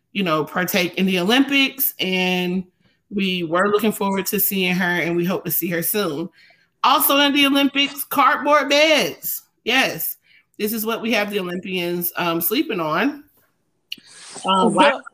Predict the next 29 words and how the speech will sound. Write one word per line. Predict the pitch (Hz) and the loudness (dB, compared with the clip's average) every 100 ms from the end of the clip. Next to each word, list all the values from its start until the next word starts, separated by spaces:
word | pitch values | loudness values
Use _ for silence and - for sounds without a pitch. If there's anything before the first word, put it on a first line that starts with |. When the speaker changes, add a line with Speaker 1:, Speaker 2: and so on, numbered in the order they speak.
| _ | _
Speaker 1:
cardboard | 214 202 175 | -2 -2 0
beds. | 180 190 247 - - 220 208 | 0 2 2 0 -2 -2 -2
Um, | 208 202 202 | 0 2 2
they're | 196 | -2
supposed | 196 208 196 190 - | -4 -2 -2 -2 -6
to | |
be, | 185 190 190 185 180 185 _ _ _ _ - | -6 -4 -2 -2 -4 -6 _ _ _ _ -2
um, | 196 196 190 185 165 160 - | 2 4 2 2 0 -4 -4
like, | 202 208 | -2 0
recyclable, | 240 254 311 349 208 - - 190 214 | 0 0 0 0 -2 -2 -8 -8 -12
you | 196 208 | -4 -2
know, | 185 190 _ 196 | -2 -6 _ -4
biodegradable, | 196 220 220 226 233 220 233 220 | 2 2 2 2 0 2 2 4
good | 208 220 | 4 4
for | 226 208 | 2 -2
the, | 202 208 214 214 _ _ _ _ - | -2 -2 -2 -4 _ _ _ _ -4
um, | 202 202 196 | 0 0 0
environment, | 190 196 185 190 196 202 196 190 196 - _ _ _ _ _ | -2 -2 -2 -2 0 -2 -4 -4 -4 -8 _ _ _ _ _
um, | - 180 180 180 180 170 - | -4 -2 0 -2 -4 -4 -4
and | 185 180 | -2 2
all | 180 | 2
that | 180 180 | 0 -2
good | 202 151 | -4 -2
stuff, | - 185 180 180 | -4 -2 -4 -2
so | - 170 | -2 -2
that | 165 147 - | 0 0 0
they'll | 180 180 | -2 -2
be, | 175 180 170 190 185 _ - | -4 -6 -6 -8 -8 _ -6
uh, | 180 175 165 151 | -2 -2 -2 -2